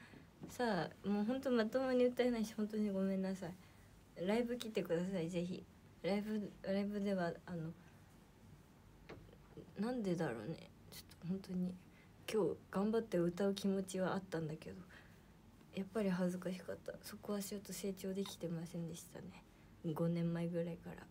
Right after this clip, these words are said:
<laughs>四年前ぐらいから。誕生日おめでとう。ありがとう。改めてあの、二十二時からという遅い時間からのショールームでしたが、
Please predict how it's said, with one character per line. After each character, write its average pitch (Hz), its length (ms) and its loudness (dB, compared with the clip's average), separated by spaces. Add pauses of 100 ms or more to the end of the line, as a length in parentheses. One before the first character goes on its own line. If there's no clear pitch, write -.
<laughs> - 140 -10
四 180 160 8
年 180 180 8
前 - 0 -
ぐ 180 80 6
ら 175 40 4
い 180 120 6
か 180 60 -2 (1120)
ら。 220 120 6
誕 226 100 8
生 240 180 8
日 196 80 4
お 190 60 6
め 190 140 4
で 190 60 -4
と 190 120 6
う。 - 60 0
あ 170 80 2
り 220 140 6
が 233 160 4
と 175 160 2
う。 - 20 6
改 226 380 6
め 233 120 4
て 196 180 6
あ 185 100 4
の、 180 300 2 (800)
二 214 160 8
十 214 280 2
二 202 200 2
時 220 120 -6
か 190 180 2
ら 180 120 4
と 175 160 -4
い 170 180 0
う 123 140 -2 (100)
遅 202 280 0
い 202 340 2
時 196 120 -6
間 196 240 2
か 202 120 -2
ら 190 100 4
の 180 120 2
シ 175 120 -6
ョ 185 120 0
ー - 20 0
ル 190 100 0
ー - 20 0
ム 175 140 2
で 170 100 -2
し - 120 -10
た 180 140 -10
が、 170 160 -6